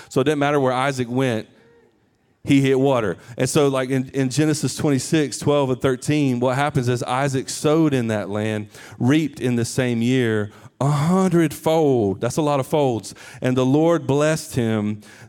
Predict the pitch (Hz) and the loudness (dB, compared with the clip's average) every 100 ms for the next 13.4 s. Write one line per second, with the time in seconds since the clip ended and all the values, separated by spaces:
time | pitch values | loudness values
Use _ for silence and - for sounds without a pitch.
0 | - 131 147 160 156 147 151 139 139 110 | -4 -2 0 0 0 -2 0 -2 0 -2
1 | 95 85 - - 110 127 135 131 120 123 | -2 -4 -6 -10 -4 -2 0 0 -2 -4
2 | 110 123 120 113 - 85 - - - - | -4 -2 -4 -4 -6 -6 -8 -18 -20 -20
3 | _ - - - 120 - 123 110 101 139 | _ -20 -10 -4 -4 0 0 0 -2 -4
4 | 131 - 95 87 82 - - _ _ - | -4 -4 -6 -6 -8 -16 -20 _ _ -14
5 | - 101 117 101 110 104 120 104 92 87 | -8 -4 -2 -2 -4 -6 -4 -4 -2 -6
6 | 85 - _ _ - 92 - 104 85 - | -10 -20 _ _ -6 -6 -4 -6 -6 -8
7 | 80 73 - - - - 107 131 127 135 | -8 -8 -12 -16 -10 -4 0 0 2 0
8 | - 160 139 127 117 151 131 120 139 113 | 2 0 0 -2 0 0 0 0 -2 -2
9 | 107 101 98 - - 147 151 170 147 139 | -4 -4 -6 -14 -2 0 2 2 2 0
10 | 131 - 127 135 127 143 139 139 123 117 | 0 0 -2 -2 -2 0 2 2 0 -2
11 | 110 - 107 104 117 110 120 110 101 - | -2 0 0 2 0 -2 -2 -2 -2 -10
12 | - - 113 104 107 110 107 117 110 98 | -10 -4 -2 -2 -4 -4 -2 -4 -4 -4
13 | 92 90 - | -2 -4 -6